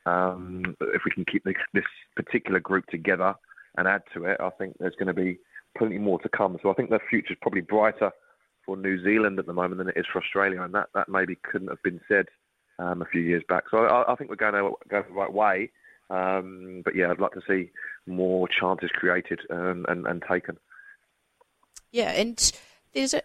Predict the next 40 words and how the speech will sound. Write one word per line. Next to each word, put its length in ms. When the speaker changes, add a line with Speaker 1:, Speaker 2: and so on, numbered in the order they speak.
Speaker 2:
there 120
is 100
a 60
nice 320
mix 240
in 120
this 200
New 120
Zealand 320
side 300
at 100
the 60
moment. 400
Was 200
there, 400
were 80
there 140
anyone 320
who 200
really 220
impressed 360
you 80
Thursday 340
night? 200
Speaker 1:
Um, 280
I 80
think 160
Libby, 320
Libby 240
down 140
the 40
left-hand 340
side 140
always, 280
always 240
impresses. 500
Um, 640
I 60
thought, 380
yeah, 260